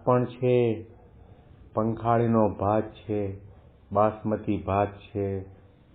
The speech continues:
એની અંદર લવિંગ અને ઘીના છાંટા પણ નાખ્યા છે. એ ભાત મગમગે છે. સાથે સાથે એમાં સાકર અને ઘી પણ નાખ્યા છે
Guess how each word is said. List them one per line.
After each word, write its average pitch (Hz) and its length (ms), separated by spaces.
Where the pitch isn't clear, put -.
એની 113 300
અંદર 107 260
લવિંગ 110 640
અને 101 200
ઘીના 101 480
છાંટા 104 520
પણ 104 160
નાખ્યા 98 520
છે. 92 420
એ 98 80
ભાત 101 340
મગમગે 92 600
છે. 95 300
સાથે 110 400
સાથે 113 380
એમાં 107 260
સાકર 120 480
અને 107 200
ઘી 110 380
પણ 127 260
નાખ્યા 120 400
છે 95 240